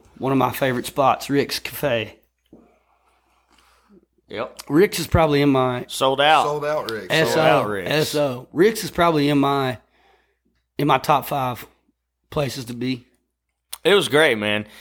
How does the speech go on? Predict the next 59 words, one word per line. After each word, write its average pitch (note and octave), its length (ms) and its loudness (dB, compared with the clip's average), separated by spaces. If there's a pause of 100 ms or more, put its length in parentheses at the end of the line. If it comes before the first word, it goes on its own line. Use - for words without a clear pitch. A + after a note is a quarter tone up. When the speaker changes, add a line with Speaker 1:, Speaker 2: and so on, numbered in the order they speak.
(240)
Speaker 2:
And, C#3+ 160 0
you D#3+ 100 2
know, E3+ 200 6
every D#3+ 240 2
time D3+ 300 2
we C#3+ 100 -4
go B2 280 0
there, C#3+ 460 0 (220)
like, A#2+ 320 0 (400)
Rick's E3 420 -2
is A#2+ 160 -8
Rick's. A2 580 -4 (140)
<laughs> - 120 -2
Like, D#3 580 4
Speaker 1:
Yeah. C3 240 -4
Speaker 2:
we D#3+ 160 4
all C#3 180 6
have C3 220 2
a A2+ 60 -2
bar A#2+ 380 2
that's - 200 -6
like A2 240 -2
Rick's. G#2 460 -6
Speaker 1:
Yeah, C#3 240 -4
everybody's E3 400 2
got D#3+ 120 2
a C3 40 -4
Rick's. C#3 280 -2
That's F#3+ 120 0
what A3 60 4
I'm F3+ 40 -2
saying. E3+ 160 -2
It E3 40 0
makes A3 180 2
me G3 80 0
feel G3+ 180 -2
like C3+ 180 2
Speaker 2:
Yeah. A2+ 240 -2
Speaker 1:
home, E3+ 380 4
but C#3 140 2
Speaker 2:
Makes C#3 100 -2
Speaker 1:
it's - 60 -4
Speaker 2:
you D#3 40 4
Speaker 1:
over C#3 140 2
Speaker 2:
feel B2 100 0
Speaker 1:
there. A#2 100 2
Speaker 2:
like G2+ 160 -4
you're G#2 180 -4
Speaker 1:
Yeah. G2 80 -2
Speaker 2:
at G2 180 -2
home. F#2 260 -10
Speaker 1:
Yeah. B2 140 -6
Speaker 2:
It C3 200 -2
makes C#3+ 240 -2
you, C#3+ 140 -4
it C3+ 140 0
really D3 400 2
is C#3 280 2
that, A2+ 440 2